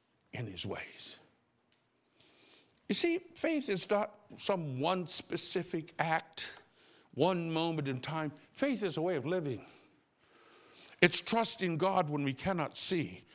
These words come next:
more than all the things we do see. It's considering his word to be truer than all the best human speculation. And it is acting on his will when he enables us to understand it.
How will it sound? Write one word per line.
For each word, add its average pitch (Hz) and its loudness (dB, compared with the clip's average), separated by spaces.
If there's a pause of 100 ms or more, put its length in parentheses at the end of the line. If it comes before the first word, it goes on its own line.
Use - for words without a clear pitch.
(320)
more 185 6
than 151 0
all 175 2
the 165 0
things 170 0
we 165 2
do 185 0
see. - -4 (840)
It's 175 8
considering 202 2
his 185 2
word 208 4
to 165 -4
be 170 0
truer 233 2 (520)
than 190 4
all 208 6
the 196 4
best 202 2
human 202 0
speculation. 156 0 (520)
And 185 8
it 196 8
is 151 -2 (120)
acting 254 4
on 165 2
his 160 0
will 180 4
when 185 2
he 196 0
enables 190 2
us 185 -2
to 220 0
understand 285 -2
it. - -14